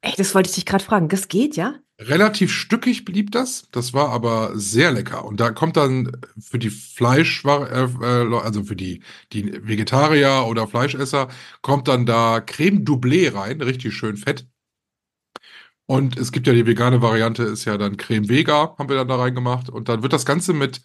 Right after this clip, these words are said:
Speaker 2: Parmesan, äh, vermengt und mit ein bisschen Parmesan bestreuselt und kommt dann für fünfundzwanzig Minuten in den Backofen.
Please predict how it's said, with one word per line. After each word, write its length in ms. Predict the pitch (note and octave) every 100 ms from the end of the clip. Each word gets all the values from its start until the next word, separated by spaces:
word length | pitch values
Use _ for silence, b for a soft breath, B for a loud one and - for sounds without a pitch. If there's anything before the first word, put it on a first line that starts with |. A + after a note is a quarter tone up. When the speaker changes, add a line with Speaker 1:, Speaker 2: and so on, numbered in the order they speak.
| _
Speaker 2:
Parmesan, 840 | - C3 B2 B2 B2+ F3 A#3+ A#3+ - b b b -
äh, 340 | B2+ C3 C3
vermengt 520 | B2+ B2+ B2 D#3+ A#3+ F3+
und 160 | D#3+
mit 160 | D3+ C#3+
ein 80 | C3
bisschen 260 | F3 F3
Parmesan 480 | - C#3+ B2 B2+ C#3+
bestreuselt 840 | A#2 - - G#2+ C#3+ E3+ B3+ B3+ _ _ _ _ _ _ _ _ _
und 120 | C3+ B2
kommt 240 | D#3 F3
dann 120 | E3+
für 100 | C3+
fünfundzwanzig 720 | B2 F3+ F#3+ - D#3+ E3 D#3
Minuten 360 | D3 C#3 D3+ E3
in 60 | C#3
den 100 | A#2
Backofen. 520 | A#2 - - _